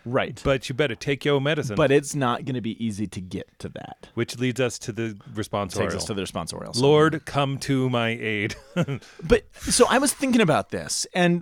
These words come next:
Speaker 1: the, the immediate context or connection you might wanna make, you know, "Lord, come to my aid."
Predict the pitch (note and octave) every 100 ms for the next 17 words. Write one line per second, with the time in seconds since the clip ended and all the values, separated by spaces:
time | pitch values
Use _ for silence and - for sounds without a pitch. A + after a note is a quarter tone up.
0 | - D#3+ E3+ F3+ E3+ E3+ F3+ G3 D4 D4+
1 | F#3 C#3 _ _ _ _ _ - - F3
2 | F3 D3 B2 C#3 - D#3+ D#3+ - D3 C3
3 | A#2+ C3 C3 C3 A2 C3 G#2+ D3 D3+ F3
4 | F#3+ F3 E3 A#2 A2+